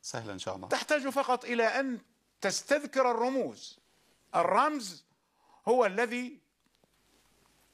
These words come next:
Speaker 2: بفضل الله تعالى يعصمك من النسيان أو الزلل أو الوقوع في الخطأ.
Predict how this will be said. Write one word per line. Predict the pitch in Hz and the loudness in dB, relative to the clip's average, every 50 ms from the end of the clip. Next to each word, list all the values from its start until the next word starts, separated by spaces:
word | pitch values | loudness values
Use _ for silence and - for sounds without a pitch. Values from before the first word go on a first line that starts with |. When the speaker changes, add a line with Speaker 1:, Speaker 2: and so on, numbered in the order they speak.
| - _ _ _ _ _ _ _ _ _ _ _ _ _ - | -20 _ _ _ _ _ _ _ _ _ _ _ _ _ 0
Speaker 2:
بفضل | 135 165 - 226 247 196 196 208 | 0 2 4 4 2 2 2 -2
الله | 196 214 233 220 | 0 0 0 0
تعالى | - 170 170 202 240 254 233 208 | 2 2 2 4 4 4 2 2
يعصمك | 185 180 170 156 - - 240 269 285 285 262 - 269 | 0 0 0 -2 -2 -2 -2 0 0 0 0 0 0
من | 262 262 214 170 196 240 247 247 247 247 - - - - _ _ _ _ _ _ - | 0 0 -2 -4 -2 0 2 2 2 0 -2 -4 -10 -16 _ _ _ _ _ _ -4
النسيان | 175 165 156 151 160 151 - - 160 196 233 247 254 247 247 240 226 | -2 -2 -2 -4 -4 -4 -2 0 2 4 4 4 4 2 0 -2 -2
أو | - 180 170 165 | -6 -6 -6 -6
الزلل | 143 127 123 190 226 240 240 233 233 | -8 -6 -2 -2 2 2 2 0 0
أو | - 214 190 165 | -2 -2 -2 -2
الوقوع | 156 147 135 - 220 233 | -4 -4 0 2 2 2
في | 175 175 | 2 -2
الخطأ. | 180 - 160 135 - - | -6 -6 -6 -6 -6 -8